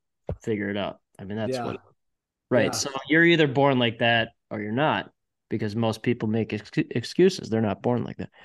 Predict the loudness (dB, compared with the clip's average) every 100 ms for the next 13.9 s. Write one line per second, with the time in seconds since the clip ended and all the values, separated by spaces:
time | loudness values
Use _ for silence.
0 | -20 -20 -20 -8 -4 2 4 4 6 8
1 | 8 8 8 6 4 2 -2 -2 -8 _
2 | _ _ _ _ _ _ -8 0 2 4
3 | 6 8 8 6 2 -6 _ -16 -8 0
4 | 4 4 2 0 0 4 4 4 2 2
5 | 0 -4 -6 -2 -2 0 -6 -4 -2 -2
6 | 0 -2 -2 -6 -2 -2 -2 -6 -10 -8
7 | -6 0 0 0 -2 -2 -4 -6 -6 -4
8 | -2 -2 -2 -4 0 0 0 0 2 0
9 | -2 -4 -2 -4 -4 -8 -8 -10 -10 -10
10 | -8 -6 -8 -10 _ _ _ _ _ -20
11 | -20 -20 -20 -20 -20 -20 -20 _ 4 6
12 | 8 6 6 6 4 4 2 6 8 8
13 | 6 6 6 4 2 4 4 6 4